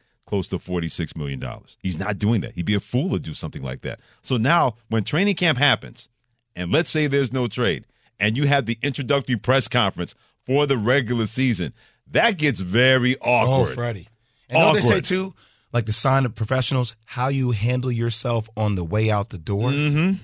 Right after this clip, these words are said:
Speaker 2: matters
Speaker 1: That's fair.
Speaker 2: to your next employer.
Speaker 1: Yeah.
Speaker 2: Right? Like, I, it's a, that's
Speaker 1: No
Speaker 2: a
Speaker 1: doubt.
Speaker 2: real thing.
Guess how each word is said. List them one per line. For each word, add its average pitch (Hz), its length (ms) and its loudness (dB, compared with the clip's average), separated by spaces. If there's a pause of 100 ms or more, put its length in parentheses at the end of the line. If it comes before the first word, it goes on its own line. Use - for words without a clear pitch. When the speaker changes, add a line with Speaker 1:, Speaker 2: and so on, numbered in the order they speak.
(280)
Speaker 2:
matters 113 340 6
Speaker 1:
That's 120 160 6
fair. 87 60 6
Speaker 2:
to 127 60 2
your 120 120 2
next 113 320 0
employer. 120 600 -4
Speaker 1:
Yeah. 101 180 2 (340)
Speaker 2:
Right? 101 300 -2 (360)
Like, 95 220 -8
I, 104 100 -4
it's 110 480 -6
a, 120 60 -2
that's 117 240 0
Speaker 1:
No 95 80 6
Speaker 2:
a - 20 4
Speaker 1:
doubt. 143 200 6
Speaker 2:
real 175 140 4
thing. 220 360 0